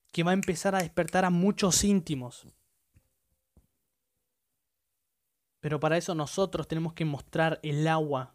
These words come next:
que tenemos dentro, el río que llevamos dentro, el Espíritu Santo que llevamos dentro, para empezar a expandirnos y alcanzar a otros con ese río.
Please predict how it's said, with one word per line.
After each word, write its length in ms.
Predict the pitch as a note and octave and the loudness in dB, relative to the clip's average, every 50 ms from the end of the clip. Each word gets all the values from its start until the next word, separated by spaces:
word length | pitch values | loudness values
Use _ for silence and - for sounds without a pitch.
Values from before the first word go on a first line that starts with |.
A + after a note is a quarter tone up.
| _ _ | _ _
que 120 | - C#3 C3 | -12 -12 -8
tenemos 380 | - C#3 C#3+ C#3+ C#3+ C#3 C#3 | -8 -8 -6 -6 -6 -6 -6
dentro, 360 | C#3+ C#3+ C#3+ C3+ - B2+ A#2+ - - - - | -6 -6 -8 -8 -10 -12 -12 -14 -16 -20 -12
el 200 | - C#3+ C#3 C#3 | -8 -6 -4 -4
río 360 | C#3 C#3+ D#3+ G3 G3+ G3 E3 E3+ | -4 -4 -2 0 0 0 0 -2
que 80 | D#3 | -4
llevamos 420 | C#3+ - D#3+ D3 D3+ D3+ C#3 C#3 C#3+ | -8 -6 -6 -6 -6 -6 -6 -6 -6
dentro, 260 | D3 C#3+ - - C#3 | -6 -8 -8 -8 -8
el 60 | C3+ | -8
Espíritu 480 | B2 - _ G#3+ G#3 F#3+ F#3 E3+ F#3+ D#3+ | -8 -6 _ -2 -2 -2 -4 -6 -8 -8
Santo 300 | - F3+ F3 D#3+ D#3+ C#3 | -6 -6 -6 -6 -6 -8
que 80 | D3 | -8
llevamos 400 | C3+ - D3+ C#3+ D3 D3+ C#3+ C3+ | -8 -8 -6 -6 -6 -6 -6 -8
dentro, 400 | C#3+ C#3 C3+ B2+ - - - - _ _ _ _ _ _ _ _ _ _ _ _ _ _ _ _ | -8 -8 -10 -10 -14 -16 -20 -20 _ _ _ _ _ _ _ _ _ _ _ _ _ _ _ _
para 200 | - D3 C3+ C#3 | -2 -2 -2 -2
empezar 420 | C#3+ C#3+ C3+ - C3 - - F3 F3 | -4 -4 -6 -8 -6 -4 -2 0 0
a 40 | |
expandirnos 680 | F3 E3 - - D3+ D3 D3+ D#3 D#3+ E3+ E3+ D#3 D3 C#3 | 0 -2 -4 -4 -4 -2 -2 -2 -2 -2 -2 -2 -4 -6
y 100 | C#3 D3 | -4 -2
alcanzar 600 | C#3 C#3+ C#3+ - - D3+ D3+ D3+ - - G3 G3+ | -2 -2 -2 -2 -4 -4 -4 -4 -6 -6 -2 0
a 80 | G3+ G3+ | 2 2
otros 320 | G#3 G3+ G3+ E3+ D3+ - | 2 0 -2 -6 -8 -8
con 200 | - - D3 C#3+ | -6 -6 -6 -6
ese 200 | C#3+ - - D3 | -6 -8 -8 -8
río. 320 | C3+ C3+ C#3 C3+ B2 - | -8 -6 -6 -8 -8 -10